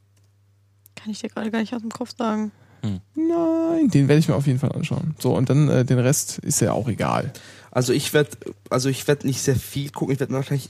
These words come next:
Speaker 4: noch um zwölf Uhr dreißig die
Speaker 3: Oh.
Speaker 4: digitale Gesellschaft angucken. Ähm,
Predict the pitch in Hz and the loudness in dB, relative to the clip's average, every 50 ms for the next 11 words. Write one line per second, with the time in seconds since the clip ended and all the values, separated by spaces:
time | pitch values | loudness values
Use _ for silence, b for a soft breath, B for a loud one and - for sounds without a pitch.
0 | - - 87 113 120 123 - - - - - 98 104 107 110 110 - - - - | -10 -6 -4 -4 -4 -4 -6 -12 -14 -8 -4 -2 -2 0 0 -2 -4 -6 -8 -2
1 | - - 156 175 180 170 139 123 131 143 170 170 - 175 131 131 131 120 - - | 2 2 4 4 2 2 4 4 6 6 4 4 2 2 4 4 4 2 2 -2
2 | 151 156 185 180 - 160 170 160 151 143 139 139 131 135 151 - - 202 - - | -4 -2 -2 -2 2 2 2 4 4 2 2 2 2 2 2 2 -2 -6 -6 -6
3 | - 190 - 220 190 - - 339 - B B B B B B B B B B B | -8 -2 -2 -2 -2 -2 -4 -6 -6 B B B B B B B B B B B
4 | _ - 135 143 147 147 147 147 147 151 151 151 151 151 147 147 170 | _ -2 0 2 2 2 0 0 0 0 0 0 -2 -2 -4 -6 -8